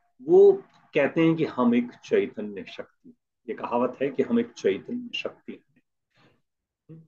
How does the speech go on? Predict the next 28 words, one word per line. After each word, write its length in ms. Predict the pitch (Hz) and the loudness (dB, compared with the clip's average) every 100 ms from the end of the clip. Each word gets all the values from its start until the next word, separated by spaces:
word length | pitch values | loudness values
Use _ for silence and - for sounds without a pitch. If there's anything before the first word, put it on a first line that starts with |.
| _ _ | _ _
जो 180 | 185 226 | 8 8
शरीर 500 | 185 - 185 190 226 | 8 4 4 8 8
को 140 | 226 202 | 8 4
चलाने 460 | - 165 160 170 | 6 4 6 6
वाली 260 | 170 156 160 | 4 4 4
शक्ति 540 | - - - - 135 113 | -2 -12 -20 -4 0 2
है, 420 | 104 117 120 - - _ _ _ _ _ _ _ _ _ _ - _ _ _ - | 0 -2 -6 -10 -20 _ _ _ _ _ _ _ _ _ _ -20 _ _ _ -4
उसमें 300 | 123 - 135 | -2 4 4
क्या 160 | 143 139 | 6 6
क्या 160 | 165 | 6
powers 460 | 156 147 151 160 - | 6 8 8 8 4
हैं? 240 | 175 - _ - | 0 -2 _ -4
उसमें 260 | 139 - 156 | -4 2 2
सोचने 580 | - - 180 180 147 120 | 2 8 8 8 0 0
की, 140 | 120 | -2
thoughts 400 | - - 175 185 | -6 4 4 6
को 120 | - | 4
generate 520 | 143 135 135 156 180 | 6 8 8 10 8
करने 340 | - 151 131 139 | 6 4 6 4
की 100 | 131 | 4
शक्ति 320 | - 120 - | 2 0 2
है, 60 | 107 | 2
माइंड 500 | 98 113 131 123 - | 4 6 8 8 4
है, 80 | 101 _ _ _ _ - | -10 _ _ _ _ -4
उसी 300 | 175 196 226 | 2 6 10
में 100 | 226 | 10
intellect 560 | 214 202 196 190 190 | 8 8 6 6 2
है, 540 | - 156 156 147 - | -4 0 0 -2 -8